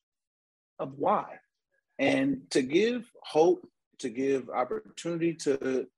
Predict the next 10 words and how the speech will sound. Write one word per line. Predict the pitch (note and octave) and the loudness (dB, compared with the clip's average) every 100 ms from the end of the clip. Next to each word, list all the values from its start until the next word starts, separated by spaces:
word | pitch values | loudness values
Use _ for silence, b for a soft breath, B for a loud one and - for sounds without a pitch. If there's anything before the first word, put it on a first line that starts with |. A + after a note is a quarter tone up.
| _ _ | _ _
young | B2 E3+ F#3+ F#3 | -2 2 2 0
kids, | E3 D#3+ D3+ D#3 D3+ - - | 0 2 2 0 -4 -8 0
again, | D3 E3 C3 F#2 | 2 2 0 -2
of | A#2 A#2 | -4 2
all | D#3 G3 | 6 6
races. | E3+ B2+ - F2+ - - | 4 0 -2 -12 -16 -12
Obviously, | - D3+ E3 E3 | -4 -4 -2 -4
the | C3+ A#2 | -4 -6
target | - C3+ B2+ B2 G#2+ | -2 -2 -2 -4 -4
is | A2 A2 G#2+ G#2+ | -4 -2 -6 -10